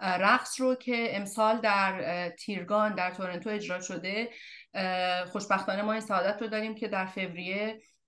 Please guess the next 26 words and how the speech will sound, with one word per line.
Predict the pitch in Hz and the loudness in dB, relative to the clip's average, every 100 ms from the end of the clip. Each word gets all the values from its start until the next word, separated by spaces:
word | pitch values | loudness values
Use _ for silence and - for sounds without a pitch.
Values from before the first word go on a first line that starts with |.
| _ | _
اه، | 190 175 | -2 0
آتاوا | 185 190 185 | 0 -2 2
میزبان | 220 247 233 240 | 4 4 2 -2
شما | 240 233 220 | -2 0 0
باشه | 220 220 - 220 214 208 190 | 0 -2 -2 0 0 0 2
و | 185 185 | 2 2
این | 208 202 | 0 0
برنامهٔ، | 190 180 175 185 190 214 208 208 208 - - - - | 2 0 -4 -4 -4 -2 -2 -2 -8 -18 -20 -18 -6
اه، | 180 175 | -4 -2
چهار | 170 190 175 180 180 180 | -4 -4 0 0 0 -2
نفره | 170 180 175 190 | -2 -2 0 0
رو | 220 220 214 | 0 -2 -4
شما | 196 190 | -4 -4
اینجا | 190 190 | -4 -6
توی | 190 196 | -6 -6
آتاوا | 190 185 175 | -6 -4 -4
اجرا | 190 156 170 | -4 -4 -6
بکنید. | 156 143 123 127 - - - - - - | -6 -8 -6 -8 -10 -14 -18 -20 -12 0
اه، | 240 233 233 | 4 6 4
مطمئنم | 226 233 240 240 262 240 277 294 | 4 4 2 4 6 8 8 8
که | 294 285 | 6 2
خیلی | 269 262 254 277 | 0 2 4 4
سوال | 269 - 202 196 226 240 | 2 0 2 4 2 2
برای | 214 196 208 226 226 226 226 220 - | 0 0 -2 -2 -2 -2 -2 -4 -8
کسانی | - 196 190 202 220 | -8 -6 -4 -4 -4
که | 226 233 220 214 214 | -4 -2 0 0 -2